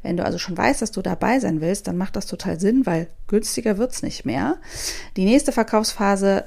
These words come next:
ähm, gibt's dann Ende August nochmal zwölf Tage lang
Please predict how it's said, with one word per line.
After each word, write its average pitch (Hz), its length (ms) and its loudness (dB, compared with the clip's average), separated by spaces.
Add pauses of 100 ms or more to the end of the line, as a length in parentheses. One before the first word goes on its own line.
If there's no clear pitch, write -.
ähm, 180 520 0
gibt's - 260 -8
dann 170 260 -2 (260)
Ende 185 400 2
August 190 420 0
nochmal 190 280 -2
zwölf - 300 -4
Tage 269 380 0
lang 277 340 4